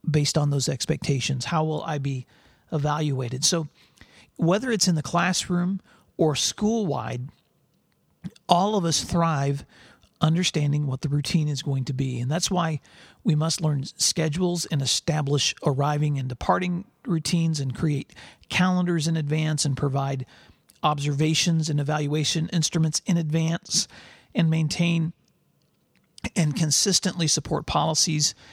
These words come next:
and procedures that are in place. Otherwise, the alternative is chaos, and chaos is not fertile ground for learning.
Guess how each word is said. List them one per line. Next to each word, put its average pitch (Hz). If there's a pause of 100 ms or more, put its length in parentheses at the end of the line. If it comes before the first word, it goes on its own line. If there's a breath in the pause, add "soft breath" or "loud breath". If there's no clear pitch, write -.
(220 loud breath)
and 147
procedures 147
that 143
are 143
in 139
place. 135
Otherwise, 165 (360 loud breath)
the 165
alternative 151 (300 loud breath)
is 151
chaos, 151 (400 loud breath)
and 139
chaos 156
is 147
not 147
fertile 160
ground 139
for 160
learning. 147